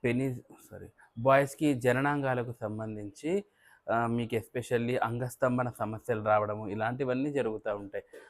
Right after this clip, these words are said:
So ఒకటి కాదండి, శుక్రుడు డబ్బు మొదలుకొని, కామం మొదలుకొని, సుఖం మొదలుకొని, ఇక రిలేషన్స్,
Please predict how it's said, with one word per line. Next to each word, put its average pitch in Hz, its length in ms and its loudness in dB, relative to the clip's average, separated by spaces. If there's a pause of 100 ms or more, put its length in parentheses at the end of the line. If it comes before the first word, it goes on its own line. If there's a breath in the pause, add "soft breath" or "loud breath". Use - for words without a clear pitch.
(120)
So - 140 0
ఒకటి 139 420 4
కాదండి, 131 440 2
శుక్రుడు 143 480 -4
డబ్బు 120 260 2
మొదలుకొని, 120 640 -2
కామం 113 400 -6
మొదలుకొని, 113 580 -6 (520 soft breath)
సుఖం 151 460 2
మొదలుకొని, 127 640 0 (840)
ఇక 151 240 2 (440)
రిలేషన్స్, 135 760 0